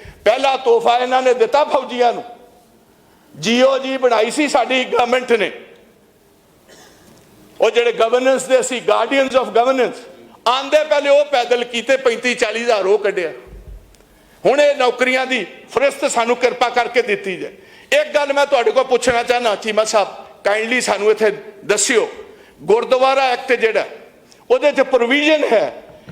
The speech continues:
ਕਿ ਐਸ ਜੀ ਪੀ ਸੀ ਦਾ ਫੁੱਲ ਹਾਊਸ ਦੀ ਮੀਟਿੰਗ ਹੋਣ ਵਾਲੀ ਹੈ, ਉਹਦਾ ਆਡਿਟ ਹੋਣਾ ਚਾਹੀਦਾ ਹੈ। ਹਰ ਸਾਲ ਐਸ ਜੀ ਪੀ ਸੀ ਆਡਿਟ ਕਰਦੀ, but ਪੰਜਾਬ ਸਰਕਾਰ ਦਾ ਇੱਕ ਨੁਮਾਇੰਦਾ ਇਹਨਾਂ ਸਾਰਿਆਂ ਦਾ ਆਡਿਟ ਕਰਨ ਦੇ ਵਿੱਚ ਉੱਥੇ ਮਦਦ ਕਰਨਾ ਚਾਹੁੰਦਾ। ਕੀ ਦੋਵਾਂ ਸਾਲਾਂ 'ਚ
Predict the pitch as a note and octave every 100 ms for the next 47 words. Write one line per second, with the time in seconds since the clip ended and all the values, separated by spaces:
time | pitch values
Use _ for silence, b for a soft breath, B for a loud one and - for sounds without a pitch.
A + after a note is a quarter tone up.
0 | - B3+ C4+ C4 B3+ C#4 C#4+ - B3+ A3
1 | C4+ C4 C4 C4 C4+ A#3 A3+ C4+ B3 A#3
2 | C4 B3 A3+ G#3 A#3 C4 A3+ - - B
3 | B B B B3+ D4 D4+ D#4 D4+ - A#3+
4 | B3+ C#4+ D4 C4 A3+ A3+ A#3 C4 B3 A3+
5 | G#3 B3+ - - A#3 B3+ A#3+ - B3+ B3
6 | B3 C4 A#3 G3+ A#3 A#3 A3+ C#4 D4 -
7 | B3+ G#3+ A3+ C4+ C4+ B3+ B3 A#3 A#3+ C4
8 | C4 B3+ G3 G#3+ A#3+ B3 D#3+ - - B
9 | B B B C4 D#4 D#4+ D#4 - A#3+ C4
10 | C#4+ D4 C4+ C4 A#3 A#3+ C4 A#3+ A#3 A#3+
11 | A3+ F#3 - - b b b b b _
12 | A3+ A3+ A#3 G3+ G3+ G#3 G#3 F3+ F#3 F#3
13 | F#3 G3 C4+ C4 A3+ C#4 D4 A3+ F#3+ E3